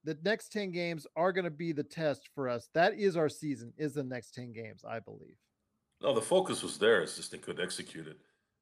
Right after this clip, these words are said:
Speaker 2: because you've, you've had issues with creating plays that can allow certain players to get separation to an open shot when your lead guy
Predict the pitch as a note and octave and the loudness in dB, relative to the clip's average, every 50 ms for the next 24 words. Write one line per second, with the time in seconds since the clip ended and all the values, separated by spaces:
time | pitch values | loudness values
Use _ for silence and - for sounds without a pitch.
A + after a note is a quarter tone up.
0 | _ - F2+ - F#2 E2+ D#2+ D2 - - - - - F2 F2 E2+ D#2 C#2 C#2 - | _ -10 -8 -4 -4 -4 -4 -4 -6 -8 -8 -10 -10 -8 -8 -6 -6 -8 -10 -12
1 | - - - _ _ _ _ _ _ _ _ _ _ _ _ _ _ _ _ _ | -12 -14 -16 _ _ _ _ _ _ _ _ _ _ _ _ _ _ _ _ _
2 | _ _ _ _ _ _ _ _ _ _ _ _ _ _ A2 G#2+ F#2+ G#2+ G2 F#2 | _ _ _ _ _ _ _ _ _ _ _ _ _ _ 2 4 6 6 6 6
3 | - A#2 A#2 A2+ - - G#2+ G2 F#2+ F2+ - F2+ F#2 F2+ F2+ - - - - - | 6 4 4 4 2 2 2 2 2 0 0 2 0 0 0 -2 -10 -12 -14 -18
4 | _ _ _ _ _ _ _ _ _ _ - - - G2+ F#2+ G#2 G#2 G2 F#2+ D#2+ | _ _ _ _ _ _ _ _ _ _ -2 0 2 2 2 2 2 2 2 -2
5 | - - - G#2 G#2+ A2+ A2+ G#2+ F#2+ F2 E2+ E2 - - - - - - - - | -6 -4 0 4 6 6 6 6 4 2 0 -2 -4 -6 -6 -6 -8 -4 0 0
6 | F2+ F2 - - - E2 E2 F2+ F#2+ G2 G2 F#2+ F#2+ F#2 F2+ - - - - A2 | 0 0 0 0 0 2 6 8 8 10 10 10 10 8 6 4 0 2 2 2
7 | F#2 - - - - G2 G2+ G#2 G2+ F#2+ F#2 F#2 - - F2+ - F#2 E2 - - | 2 2 -2 -4 0 2 4 6 6 6 4 2 0 -4 -4 -2 -2 -2 -2 -2
8 | - - G2+ - - F2+ E2+ F2+ G#2 A2+ A2 - - - F2+ E2 E2 E2+ - - | 0 2 2 2 4 2 4 6 6 6 4 2 0 0 -2 -2 -2 -4 -8 -10
9 | - - F#2 F2 D#2+ D#2 F2+ F2+ E2+ - - E2+ D#2+ - - - F#2+ F2+ E2+ E2+ | -10 -6 -4 -2 -2 -2 -2 -4 -4 -2 -2 -4 -4 -2 0 4 6 8 8 8
10 | E2+ E2 - - - - _ _ _ _ _ _ _ _ - - - - - - | 8 6 4 -2 -14 -20 _ _ _ _ _ _ _ _ -20 -20 -16 -10 -10 -10
11 | - - - G2 F#2+ F#2 F2+ F2+ E2+ E2+ E2 E2+ F#2+ G2+ G2 F#2+ D2+ D2 F2+ F2+ | -10 -4 2 2 4 6 6 6 4 4 4 2 2 2 0 0 -2 2 4 8
12 | G2 A2 A2 G2+ F#2 E2+ | 8 10 10 8 8 6